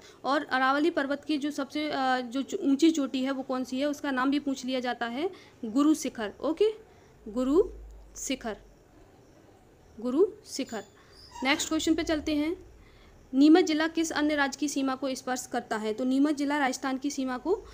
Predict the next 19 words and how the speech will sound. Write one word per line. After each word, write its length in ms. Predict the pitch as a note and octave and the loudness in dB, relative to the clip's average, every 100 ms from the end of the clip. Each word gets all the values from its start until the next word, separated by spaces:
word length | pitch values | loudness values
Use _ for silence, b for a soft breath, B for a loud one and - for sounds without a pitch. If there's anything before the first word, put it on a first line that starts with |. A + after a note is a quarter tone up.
| B - | B -10
स्पर्श 300 | C4 - - | -6 -4 -4
करता 240 | B3 A#3 | -6 -4
है, 80 | B3+ | -4
इसका 200 | C4 D4+ | -4 -6
करेक्ट 340 | D4+ B3+ B3+ - | -6 -6 -6 -6
आंसर 340 | A3 G#3+ G#3 | -6 -6 -10
है। 180 | G3+ G3+ - B B - | -10 -12 -16 B B -2
तो 240 | D4+ D#4 B3+ | 0 0 -4
ज-, 220 | A3+ C#4 | -6 2
नीमच 300 | C#4 D4+ D#4+ | 4 4 2
जिला 360 | C4+ D4+ D4+ | 0 0 0
जो 120 | D#4+ D#4+ | 0 -2
उत्तर 280 | D4 E4 | -2 -2
पश्चिम 340 | D#4+ D4+ - D4 | -2 -4 0 2
में, 200 | D4+ A4+ - - | 2 2 -2 -8
अन्य 180 | B3+ - | -8 -6
उत्त-, 260 | - - - - | -8 -8 -10 -10
उत-, 460 | - - - - | -12 -20 -20 -8
पश्चिम, 400 | C#4 C#4 - D#4+ | -6 -4 0 2